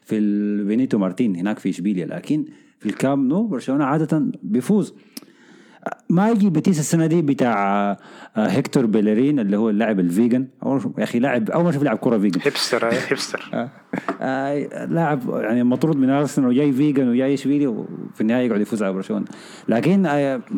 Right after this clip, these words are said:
Speaker 1: يعني ما، ما أقلل منهم صراحة، لعبوا كرة كويس شديد، شديد، شديد ريال بيتيس، يستاهلوا فيها الفوز. ويمكن نجم المباراة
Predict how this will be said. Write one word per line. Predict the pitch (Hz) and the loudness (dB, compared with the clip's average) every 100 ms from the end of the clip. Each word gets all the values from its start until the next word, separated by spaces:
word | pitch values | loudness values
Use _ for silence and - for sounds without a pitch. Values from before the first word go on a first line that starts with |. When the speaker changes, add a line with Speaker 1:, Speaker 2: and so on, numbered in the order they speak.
| 120 | -2
Speaker 1:
يعني | 123 135 | 0 2
ما، | 160 | 2
ما | 160 165 | 2 2
أقلل | 156 135 117 | 2 2 4
منهم | 110 104 95 | 4 4 2
صراحة، | 104 104 92 90 | 2 2 2 0
لعبوا | 113 117 107 | 2 2 2
كرة | 117 | 2
كويس | 104 107 104 | 2 2 0
شديد، | - 95 110 - | 0 2 2 0
شديد، | - 95 107 85 - | -2 0 2 0 -10
شديد | - 87 101 92 | -8 0 0 2
ريال | 90 90 | 0 0
بيتيس، | 80 - 110 113 - - - - | -4 -2 -2 -2 -10 -20 -20 -4
يستاهلوا | 101 - 117 110 95 | -2 0 0 2 0
فيها | 113 104 | 0 -2
الفوز. | 92 90 110 113 117 - - - - | -2 -4 -2 -2 -2 -10 -20 -20 -10
ويمكن | 98 95 92 98 110 117 | -4 -2 -2 -2 0 2
نجم | 107 98 | 2 4
المباراة | 101 101 101 104 110 | 4 4 2 2 2